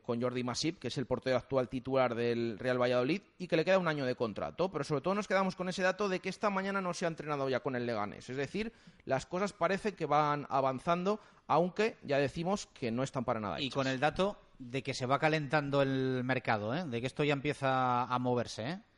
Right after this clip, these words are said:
Speaker 1: Sí.
Speaker 2: El árbol ya,
Speaker 1: Sí,
Speaker 2: ya
Speaker 1: sí,
Speaker 2: empieza
Speaker 1: sí.
Speaker 2: a moverse.
Speaker 1: Todos esos nombres que veníamos diciendo en las últimas semanas, hay jugadores que están muy cerca del Real Valladolid. Bueno, pues se les están empezando a poner ya, eh, cara, eh, nombre, apellidos a todos esos jugadores.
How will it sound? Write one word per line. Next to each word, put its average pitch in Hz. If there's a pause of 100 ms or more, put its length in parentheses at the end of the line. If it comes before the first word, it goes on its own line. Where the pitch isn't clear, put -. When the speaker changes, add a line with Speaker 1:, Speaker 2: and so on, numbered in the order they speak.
(220)
Speaker 1:
Sí. -
Speaker 2:
El 143
árbol 160
ya, 156
Speaker 1:
Sí, 147
Speaker 2:
ya 151
Speaker 1:
sí, 156
Speaker 2:
empieza 156
Speaker 1:
sí. 156
Speaker 2:
a -
moverse. 113
Speaker 1:
Todos 180
esos 190
nombres 180
que 170
veníamos 170
diciendo 165
en 165
las 156
últimas 160
semanas, 151 (420)
hay 185
jugadores 190
que -
están 185
muy 190
cerca 196
del 156
Real 151
Valladolid. 117
Bueno, 101
pues 123
se 127
les 123
están 170
empezando 165
a 156
poner 147
ya, 160 (420)
eh, 123
cara, 190
eh, 127
nombre, 190
apellidos 151
a 139
todos 139
esos 143
jugadores. 170